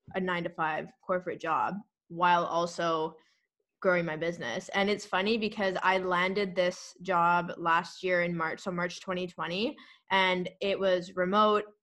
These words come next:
It paid really well. Like, I did the same thing that you did, where I literally had a list of, like, "This is what I want. These are my expectations." And it happened. And it ended up actually being a, a job that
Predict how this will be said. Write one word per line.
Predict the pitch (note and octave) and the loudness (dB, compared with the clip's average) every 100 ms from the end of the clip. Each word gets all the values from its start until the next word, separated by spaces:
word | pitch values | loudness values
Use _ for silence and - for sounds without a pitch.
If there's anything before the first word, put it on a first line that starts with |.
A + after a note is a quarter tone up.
| - | -8
It | E3+ | -8
paid | - G#3 G3+ | 0 2 4
really | G#3 G3+ F#3+ | 4 4 4
well. | F#3+ F#3+ | 6 6
Like, | F#3+ F#3 | 2 2
I | G#3 | 2
did | G#3 B3+ | 2 0
the | E4+ | 0
same | - G#3 A3 | -2 -2 0
thing | A#3 A3 | 0 0
that | F#3+ | -2
you | G3+ | -2
did, | F#3 E3+ G3 | -2 0 2
where | G#3+ G3 | 2 2
I | F#3+ | 4
literally | F#3+ G3 G#3 A#3+ | 2 2 2 2
had | G#3+ F#3+ | 2 2
a | F#3 | 0
list | E3+ F3+ - | 0 -4 -2
of, | F#3 | 0
like, | F3+ F3 | 0 0
"This | A3 B3 G#3+ | 0 -2 -2
is | |
what | G#3+ G3+ | 0 2
I | F#3 | 2
want. | F3 F3 | 2 0
These | F#3 G3+ | 0 0
are | F#3+ | 0
my | F3+ | 0
expectations." | F3+ - B3+ C4 B3 F#3+ F#3 G3 F#3+ | 0 -2 -4 0 0 0 0 0 0
And | F#3+ F#3 - - _ _ - | 0 -2 -8 -20 _ _ -2
it | G3+ | 0
happened. | G3+ G#3+ G#3+ F#3 F3+ | 4 4 4 2 2
And | F3+ F#3+ | 0 0
it | F#3+ | 0
ended | G#3 G#3+ A3+ | 2 2 2
up | A3+ | 4
actually | F#3+ F#3+ A3 F#3+ | 2 0 -4 -4
being | G3+ F#3+ F#3+ F#3 | -2 0 0 0
a, | F#3 F#3 F3+ F3+ - | 0 2 0 0 -4
a | F3+ | -4
job | F3+ F3+ F#3+ F3+ | 2 4 4 2
that | F3+ F3 | 0 0